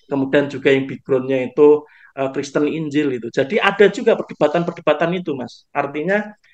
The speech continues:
eh, bisa dikatakan disinari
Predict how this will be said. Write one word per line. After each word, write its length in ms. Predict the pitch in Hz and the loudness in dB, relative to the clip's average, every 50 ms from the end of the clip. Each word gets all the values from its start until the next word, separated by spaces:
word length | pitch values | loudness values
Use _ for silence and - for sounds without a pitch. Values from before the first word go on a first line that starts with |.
| _ _ _ _ | _ _ _ _
eh, 120 | - 151 151 - | -4 -4 -2 -2
bisa 240 | 160 - 180 165 | 2 2 2 2
dikatakan 880 | 170 175 - 151 143 - - 139 - - 196 214 220 220 220 220 220 - | 2 2 2 2 2 2 0 -2 -2 0 0 2 2 2 0 -2 -2 0
disinari 960 | - 175 165 - 190 180 165 160 147 135 131 135 147 175 214 339 320 226 220 | 0 0 0 2 0 0 0 0 0 0 0 2 2 4 4 4 2 0 -2